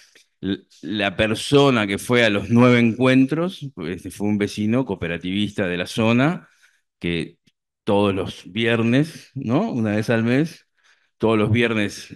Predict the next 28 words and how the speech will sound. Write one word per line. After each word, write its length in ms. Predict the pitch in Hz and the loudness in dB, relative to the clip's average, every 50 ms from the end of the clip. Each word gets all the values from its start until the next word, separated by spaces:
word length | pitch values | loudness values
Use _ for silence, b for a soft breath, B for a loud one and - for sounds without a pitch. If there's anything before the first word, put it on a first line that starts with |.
| - _ | -20 _
de, 180 | - 87 76 62 | -10 -10 -10 -8
del 280 | 82 90 92 92 92 95 | -6 -6 -6 -4 -4 -2
mes 280 | 107 113 123 143 - | 0 0 0 0 -2
estaba 320 | 151 120 - 110 104 101 98 | -4 -4 -4 -2 -2 -2 -2
allí 360 | 98 - - 117 117 117 123 | -2 -4 -2 0 2 4 4
en 80 | 123 110 | 4 4
el 120 | 107 98 | 2 0
seminario 840 | 87 - 104 95 98 95 98 104 110 113 117 127 135 143 156 165 165 B B B B B B B B - | -2 -4 -4 -2 -2 -2 0 0 0 0 0 2 2 2 0 0 -4 B B B B B B B B -6
participando, 1000 | - 95 - - 82 - 95 87 - 98 101 107 113 120 123 127 127 113 98 | -6 -6 -6 -8 -12 -12 -12 -10 -6 -4 -2 0 0 2 2 2 2 0 0
en, 300 | 85 64 78 73 73 69 - | -2 -4 -6 -8 -8 -8 -6
en 140 | - 104 - | -6 -4 -2
fin, 380 | - 104 92 82 73 - - _ _ _ | 0 0 0 0 -4 -8 -16 _ _ _
nada, 320 | - 107 113 110 98 95 104 | -4 -2 0 0 0 0 0
es 420 | 113 110 - - - - - - _ - - | -2 -4 -6 -8 -8 -8 -10 -12 _ -10 -4
un, 180 | 92 98 - - | -2 -2 0 0
un, 500 | 95 101 90 80 82 73 80 82 - _ _ _ _ _ _ _ _ _ | -2 -2 -2 -2 -4 -4 -6 -8 -14 _ _ _ _ _ _ _ _ _
una 180 | - 87 90 90 | -6 -4 -2 2
muestra 400 | 98 110 110 104 - - 85 82 | 4 4 2 2 0 -4 -6 -6
nada 200 | 87 87 87 85 | -4 -4 -4 -6
más, 240 | 85 82 78 - - b b b b b b b b | -6 -6 -8 -10 -14 b b b b b b b b
pero 500 | - 104 104 113 123 139 - - - _ _ _ _ _ _ _ _ _ | 2 4 6 6 6 4 2 -2 -12 _ _ _ _ _ _ _ _ _
da 200 | 104 101 104 98 | -2 -2 -2 0
cuenta 340 | 85 104 104 98 95 101 98 | 2 2 2 2 2 2 0
de 60 | 92 | 2
algunas 340 | 92 92 92 95 95 90 - | 2 0 0 0 0 -2 -2
posibilidades. 720 | - 92 95 - - 95 90 90 90 87 80 85 82 - - | -4 -6 -6 -6 -8 -8 -4 -2 0 0 0 -2 -4 -6 -8
Y 100 | - 98 | -8 -6
finalmente, 680 | - 107 101 98 95 98 101 104 104 98 87 82 71 - | -4 -2 -2 -2 -2 0 0 0 0 0 -2 -6 -10 -12